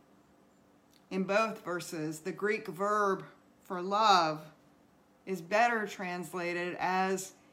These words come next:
"keep on loving Jesus." As in, the ones who keep on loving Jesus will keep his commandments. And the ones who keep his commandments are those who keep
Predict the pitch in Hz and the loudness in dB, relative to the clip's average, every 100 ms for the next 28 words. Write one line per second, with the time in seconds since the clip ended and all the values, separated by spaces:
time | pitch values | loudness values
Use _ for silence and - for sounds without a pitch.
0 | _ _ - - 285 277 - 208 220 220 | _ _ -8 0 2 2 -2 0 4 4
1 | 196 160 147 - _ - 185 202 196 185 | 4 0 -4 -8 _ -4 0 0 0 -2
2 | 165 151 - _ 185 185 156 156 123 - | -4 -8 -12 _ -6 -6 -4 -8 -8 -14
3 | - _ _ _ _ _ - 196 208 240 | -18 _ _ _ _ _ -6 -2 0 0
4 | 240 226 - 226 220 240 269 285 277 294 | -2 -6 -8 -6 2 4 6 4 0 -4
5 | 240 - - 294 294 - - 233 240 247 | -6 -8 4 6 6 0 -2 2 6 6
6 | 226 202 190 196 190 190 190 185 151 139 | 4 -2 -2 0 2 0 -2 -4 -8 -12
7 | 185 185 190 180 160 - - - 180 160 | -6 -6 -6 -6 -8 -12 -16 -10 -8 -8
8 | - 208 190 - - 180 156 - 165 165 | -10 -8 -8 -10 -12 -10 -10 -10 -10 -6
9 | 165 165 151 143 - - - - - - | -6 -4 -4 -6 -10 -18 -20 -20 -20 -18
10 | - 214 220 220 233 240 240 233 - 226 | -4 0 0 2 4 4 4 -2 -6 -10
11 | - - 254 247 - 233 208 - 214 208 | -10 -6 -6 -6 -8 -6 -6 -8 -8 -6
12 | 226 233 220 208 196 - 202 202 208 214 | -2 0 0 -2 -4 -2 -2 0 2 2
13 | 214 208 202 196 - - - - 226 - | 2 2 0 -2 -12 -20 -20 -12 -10 -10
14 | - 269 247 - | -8 -6 -6 -8